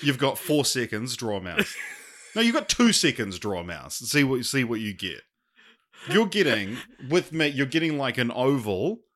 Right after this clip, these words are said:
Speaker 1: and a, and a line to
Speaker 2: A
Speaker 1: represent the
Speaker 2: dash.
Speaker 1: tail.
Speaker 2: Right, okay, fine. In terms of, like, slapdash, the, I thi-, I think what that's more communicating is the size of the mouse, not the tail specifically.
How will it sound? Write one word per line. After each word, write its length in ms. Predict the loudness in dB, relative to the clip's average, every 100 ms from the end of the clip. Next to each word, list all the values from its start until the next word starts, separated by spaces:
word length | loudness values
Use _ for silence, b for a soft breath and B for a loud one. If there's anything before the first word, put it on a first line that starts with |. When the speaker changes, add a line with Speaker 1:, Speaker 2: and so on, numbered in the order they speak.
| _ _ _ _
Speaker 1:
and 200 | 0 0
a, 100 | -2 -2
and 140 | 0
a 40 | 0
line 520 | -2 -4 -8 -12 -18 -10
to 80 | -6
Speaker 2:
A 40 |
Speaker 1:
represent 300 | -4 -2 2
the 60 | 2
Speaker 2:
dash. 220 | 2 0
Speaker 1:
tail. 180 | -4 -8
Speaker 2:
Right, 320 | -2 2 4 4 6
okay, 140 | 4
fine. 340 | 4 4 4
In 160 | 4 -2
terms 320 | 0 0 0
of, 120 | -4
like, 340 | 2 4 4 0 b b b b b _ -10
slapdash, 1040 | -4 -2 4 6 4 2 4 6 4 -2 -6 _ _ _
the, 240 | 0 4
I 60 | 4
thi-, 200 | 4 4
I 100 | 6
think 260 | 4 2 0
what 180 | 0 4
that's 240 | 4 4
more 180 | -2 -4
communicating 560 | -6 -6 -2 0 0 -2
is 120 | -8
the 100 | -6
size 460 | -4 0 2 2
of 100 | -2
the 80 | -14
mouse, 360 | -20 -18 -14 -10
not 240 | -10 -12
the 60 | -16
tail 360 | -14 -14 -14
specifically. 800 | -18 -18 -16 -18 -20 _ _ _